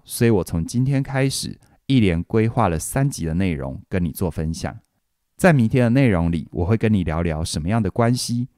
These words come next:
能够为你创造高品质的人际网络，你可以好好期待一下。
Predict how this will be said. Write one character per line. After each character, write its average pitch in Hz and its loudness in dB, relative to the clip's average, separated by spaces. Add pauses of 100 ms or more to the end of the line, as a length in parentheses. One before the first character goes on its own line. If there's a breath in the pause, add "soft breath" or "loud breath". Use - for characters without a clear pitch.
能 90 2
够 123 2
为 143 4
你 82 -2
创 101 0
造 87 -2
高 135 0
品 85 -4
质 - -12
的 78 -4
人 78 -6
际 101 -2
网 71 -2
络， 82 -4 (300)
你 95 -2
可 95 -2
以 82 -2
好 85 -6
好 90 -2
期 - -12
待 90 -2
一 71 -8
下。 - -6